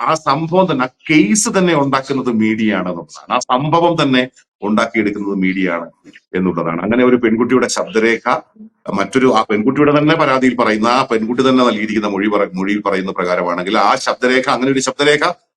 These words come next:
ഒരു സുഹൃത്തായ മാധ്യമപ്രവർത്തക, ഒരു ജേർണലിസ്റ്റിന് നൽകി, പക്ഷെ അത് അവരൊരിക്കലും എയർ ചെയ്യുമെന്ന് വിചാരിച്ചില്ല. അപ്പൊ പെൺകുട്ടിയുടെ പോലും അറിവോ സമ്മതമോ ഇല്ലാതെ അങ്ങനെ ഒരു, ആ, ശബ്ദശകലം എയർ ചെയ്യപ്പെടുന്നു. അതിന്റെ പേരിൽ രാഹുൽ മാങ്കൂട്ടത്തില്,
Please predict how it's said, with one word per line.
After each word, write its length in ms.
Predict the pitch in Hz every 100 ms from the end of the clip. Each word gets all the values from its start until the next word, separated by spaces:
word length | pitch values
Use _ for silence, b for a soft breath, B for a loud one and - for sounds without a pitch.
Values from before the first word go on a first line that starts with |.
| _ -
ഒരു 120 | 160
സുഹൃത്തായ 480 | 160 180 202 170 147
മാധ്യമപ്രവർത്തക, 920 | 127 127 139 - 123 120 - - 120 117 113 113 - 104 117
ഒരു 180 | 123 127
ജേർണലിസ്റ്റിന് 640 | 113 117 123 127 - 113 107 - _ b _ 95
നൽകി, 480 | 104 117 120 113 -
പക്ഷെ 200 | 101 131
അത് 140 | 123
അവരൊരിക്കലും 500 | 135 135 143 139 139
എയർ 200 | 117 127
ചെയ്യുമെന്ന് 280 | 139 127 123
വിചാരിച്ചില്ല. 480 | 104 92 87 - 85
അപ്പൊ 260 | 90 147 147
പെൺകുട്ടിയുടെ 520 | 131 156 202 202 165
പോലും 480 | 160 117 101 104 110 B B - -
അറിവോ 380 | 117 131 147 151
സമ്മതമോ 500 | 117 117 123 127 113
ഇല്ലാതെ 260 | 104 107
അങ്ങനെ 220 | 101 110
ഒരു, 140 | 110 107 95 - - 90
ആ, 260 | 90 87 80 b b _ -
ശബ്ദശകലം 840 | 107 107 156 - 135 117 113 104 -
എയർ 240 | 95 107
ചെയ്യപ്പെടുന്നു. 520 | 110 104 95 87 90 87
അതിന്റെ 240 | 101 107
പേരിൽ 420 | 107 104 95 90
രാഹുൽ 260 | 87 107 110
മാങ്കൂട്ടത്തില്, 560 | 107 95 98 92 92